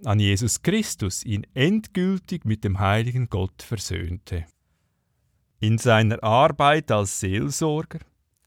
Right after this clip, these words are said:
stellte Luther fest, wie sehr den Menschen der Trost fehlte, den er in der Schrift gefunden hatte. Je länger er seinen eigenen Dienst bedachte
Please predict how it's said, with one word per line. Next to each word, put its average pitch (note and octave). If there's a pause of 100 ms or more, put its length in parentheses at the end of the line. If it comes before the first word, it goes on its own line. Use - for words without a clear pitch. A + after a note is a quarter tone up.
stellte E3+
Luther E3+
fest, - (640)
wie D3
sehr E3+
den A2+
Menschen E3
der G2+
Trost D#3+
fehlte, G#3 (580)
den G2
er D#3 (320)
in C3+
der A#2+
Schrift -
gefunden D#3
hatte. F#2+ (720)
Je G#2+
länger B2
er B2
seinen A#2
eigenen D3+
Dienst E3+
bedachte C3+